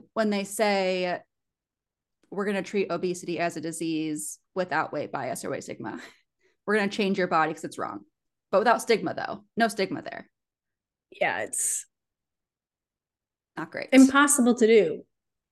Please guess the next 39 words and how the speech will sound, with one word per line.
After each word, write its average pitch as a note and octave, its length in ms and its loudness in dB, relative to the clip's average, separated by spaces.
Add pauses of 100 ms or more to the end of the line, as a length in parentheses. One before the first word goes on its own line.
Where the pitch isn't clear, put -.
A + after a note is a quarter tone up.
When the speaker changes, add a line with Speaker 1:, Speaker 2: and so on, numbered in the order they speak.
Speaker 2:
<laughs> - 720 -4 (440)
Speaker 1:
So B3+ 140 4
that C4 80 10
was C4+ 100 6
kind D#4 220 6
of D4+ 60 4
a D4 40 -2
side G#3+ 400 2 (800)
note. G3+ 500 0 (280)
I G#3 100 0
may G#3 220 2
have G#3 160 0
put G#3 120 0
it G3 80 4
on F3+ 120 -2
the E3+ 80 -2
outline E3 280 -2
somewhere, E3+ 380 0
but E3+ 140 -2
I F3+ 80 2
wanted G3+ 140 2
to A3+ 40 -2
make A3+ 140 -4
sure G3+ 120 -4
I E3+ 60 2
said F3 160 -6
that E3+ 160 0
earlier D#3 460 -2
before D#3 320 -6
I E3 60 -4
forgot G3 440 2
Speaker 2:
Yeah. F#3 80 -2 (280)
Speaker 1:
because F3 520 -4 (640)
it - 80 -20 (100)
pissed A3+ 300 -2
me F#3+ 140 -2
right F3+ 180 0
off. D#3+ 560 -4 (2750)
Speaker 2:
Yes. - 540 -4